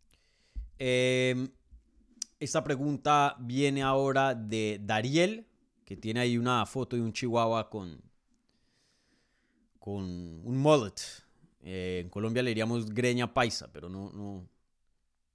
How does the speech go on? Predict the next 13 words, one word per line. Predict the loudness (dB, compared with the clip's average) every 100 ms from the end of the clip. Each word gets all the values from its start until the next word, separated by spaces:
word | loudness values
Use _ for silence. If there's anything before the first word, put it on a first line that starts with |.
| -14
no | -12
sé | -8 -8
cómo | -8 -8
se | -8
diría | -6 -6 -6
en, | -8 -10 -14
en | -14 -12
español | -10 -8 -4 -4 -2
no | -4 -2
colombiano. | -2 -2 -2 -2 -4 -6 -14 _ _ _ _ _ _ _
Eh, | -6 -4 -2 -2 -4
pero | 0 2
bueno, | 2